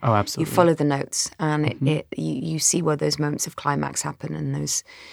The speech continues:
Speaker 2: you see where the comedy comes in, the timing of things come in. He writes it as a score, I think.
Speaker 1: That's what makes great writing.
Speaker 2: Mm.
Speaker 1: So if it's, if it's more like music than anything else, then that's why it stands the test of time.
Speaker 2: Mm.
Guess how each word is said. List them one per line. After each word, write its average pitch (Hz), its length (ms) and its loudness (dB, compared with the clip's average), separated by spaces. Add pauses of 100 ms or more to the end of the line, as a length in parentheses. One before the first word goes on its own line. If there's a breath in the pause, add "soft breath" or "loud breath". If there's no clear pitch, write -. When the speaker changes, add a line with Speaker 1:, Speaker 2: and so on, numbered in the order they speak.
(160 loud breath)
Speaker 2:
you 156 100 -4
see - 180 6
where 151 120 6
the 143 80 0
comedy 139 360 2
comes 135 340 2
in, 143 160 -2
the 139 80 -2
timing 143 460 0
of 135 60 -6
things 135 260 -2
come 135 200 -2
in. 131 80 0
He 131 120 0
writes 156 380 4
it 135 160 -2
as 139 80 -2
a 139 60 0
score, 143 580 2
I 139 80 -4
think. 131 240 -6 (340)
Speaker 1:
That's 131 240 0
what 127 80 -2
makes - 420 -2
great 104 260 -2
writing. 107 460 -4
Speaker 2:
Mm. 233 280 8
Speaker 1:
So 160 80 2
if 139 80 -2
it's, - 280 -6
if 127 140 -2
it's - 180 -4
more 123 100 4
like 110 200 2
music 113 320 2
than 110 120 0
anything 104 320 0
else, 110 200 -2
then - 80 -2
that's 104 220 -2
why 104 120 0
it 104 120 -8
stands - 240 -4
the - 100 -4
test - 240 -8
of - 60 -16
time. 113 340 4
Speaker 2:
Mm. 202 560 4